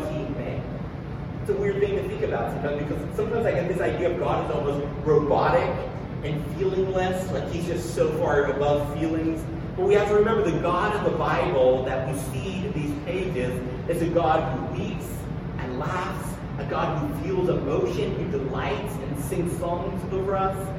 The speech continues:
God rested so he could enjoy what he made. A few years ago, I took up pie making, um, because I really love eating pies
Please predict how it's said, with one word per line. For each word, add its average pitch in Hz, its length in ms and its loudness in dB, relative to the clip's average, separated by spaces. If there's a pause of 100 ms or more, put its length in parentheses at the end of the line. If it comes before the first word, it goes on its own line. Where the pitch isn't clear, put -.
(440)
God 190 600 0
rested 165 540 2
so 165 180 0
he - 140 0
could 160 160 0
enjoy 156 540 0 (420)
what 127 100 -4
he - 160 -4
made. - 240 -4 (560)
A 151 80 -2
few 208 220 -2
years 208 240 2
ago, 180 260 6
I 165 60 6 (100)
took - 160 4
up - 340 2
pie - 280 0
making, 185 440 0 (420)
um, 160 340 2
because 175 400 2
I 196 140 4 (100)
really 190 280 6
love 170 440 4
eating 214 220 -2
pies 214 440 0